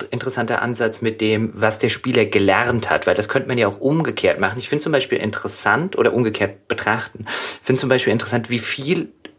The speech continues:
zum Beispiel der Spieler gerade was den Schwierigkeitsgrad und was das Spielverhalten im Schwierigkeitsgrad, wir hatten vorher zum Beispiel das, äh, Abspeichern, das hatten wir zum Beispiel auch bei der X com-Diskussion, wo einige Leute danach im Forum gesagt haben, „Ja, dann speichert halt nicht dauernd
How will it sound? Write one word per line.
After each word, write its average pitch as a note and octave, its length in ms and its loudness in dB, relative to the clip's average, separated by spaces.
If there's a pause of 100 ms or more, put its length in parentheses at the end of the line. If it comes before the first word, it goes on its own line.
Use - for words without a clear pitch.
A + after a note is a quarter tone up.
(240)
zum B2 140 -2
Beispiel A#2+ 300 2
der A2+ 80 2
Spieler C3+ 320 0
gerade A2 260 0
was A2 120 -2
den G#2+ 120 -2
Schwierigkeitsgrad B2+ 960 0
und G#2+ 100 -2
was G#2+ 160 0
das G#2+ 120 -4
Spielverhalten A2+ 720 0
im G2+ 100 0
Schwierigkeitsgrad, G2 640 0
wir G2 60 2
hatten F#2 120 -6
vorher A2 180 4
zum G#2+ 120 0
Beispiel G#2 240 2
das, F#2+ 280 0 (440)
äh, G#2 200 4
Abspeichern, F2 600 0
das - 120 -2
hatten G#2+ 200 -2
wir G#2 120 2
zum G#2+ 140 -4
Beispiel G2+ 320 0
auch G2 200 0
bei G2+ 140 0
der F#2+ 440 2
X - 200 -2
com-Diskussion, G2 600 -2
wo F2+ 60 2
einige F#2+ 260 0
Leute F#2+ 260 2
danach F#2 300 0
im F#2+ 80 -4
Forum G#2+ 360 2
gesagt E2+ 380 -2
haben, A#2 120 -2
„Ja, F#2+ 60 0
dann G2+ 120 -4
speichert A#2 560 0
halt A2 200 0
nicht G#2 240 -4
dauernd F#2+ 400 2